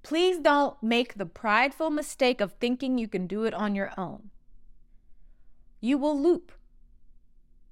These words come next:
Humble yourself. Find community. Find a mentor. Find a coach. We were not meant to do these journeys on our own. God didn't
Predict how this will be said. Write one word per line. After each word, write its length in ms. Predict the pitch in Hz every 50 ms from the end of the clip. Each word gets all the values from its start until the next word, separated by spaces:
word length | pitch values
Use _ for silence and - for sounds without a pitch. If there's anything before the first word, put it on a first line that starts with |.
| - - - -
Humble 300 | - 202 185 196 196 277
yourself. 600 | 294 330 370 349 - - - 254 240 247 302 330 - - - - - - - - - - - - - - - - - - - - - -
Find 560 | - - - 233 240 254 269 277 285 294 294
community. 800 | - - 254 240 233 240 254 269 262 254 220 190 180 - - - - - - - - - - - - -
Find 600 | - - - - 269 240 240 254 269 269 277 -
a 80 | - 240
mentor. 680 | 233 233 240 247 247 247 - - 226 180 143 - - - -
Find 600 | - - - 269 262 269 277 277 277 277 277 - -
a 100 | - 220
coach. 760 | - - - - - 247 254 190 - - - - - - - _ _ - - - - - - - - - - - - -
We 120 | 277 330
were 120 | 349 349
not 220 | 330 320 294 - 226
meant 360 | 254 262 277 294 285 247 -
to 120 | - - 269
do 220 | 202 226 269 277
these 220 | 240 254 247 226 202
journeys 340 | - 240 247 254 254 226
on 140 | 226 208 208
our 80 | 208 196
own. 200 | 220 269 254 220
God 280 | 220 233 254 302 330
didn't 340 | 302 359 277 277 269 226 220